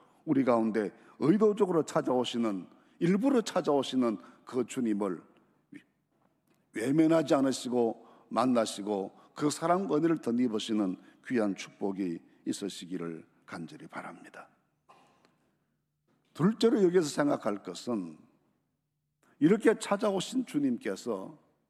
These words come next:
열 사람 모두를 한꺼번에 고치셨던 집단 치유를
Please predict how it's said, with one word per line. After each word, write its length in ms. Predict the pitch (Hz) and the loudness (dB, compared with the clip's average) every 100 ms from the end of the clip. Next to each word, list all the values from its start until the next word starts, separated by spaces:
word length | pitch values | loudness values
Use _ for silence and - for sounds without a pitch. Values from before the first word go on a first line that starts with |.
| _ _ _ _ _ - | _ _ _ _ _ 0
열 200 | 139 190 | 2 2
사람 440 | - 202 202 175 | 2 2 2 0
모두를 500 | 127 180 220 185 208 | 2 2 2 0 0
한꺼번에 880 | 196 202 240 226 226 226 220 226 254 | 0 -2 -2 -2 -2 0 0 0 -2
고치셨던 680 | 247 160 151 135 131 139 123 | -2 -4 -4 -4 -2 0 0
집단 500 | - 269 - 247 294 | -2 -8 -2 0 0
치유를 520 | - 226 165 151 123 | -2 -2 2 2 2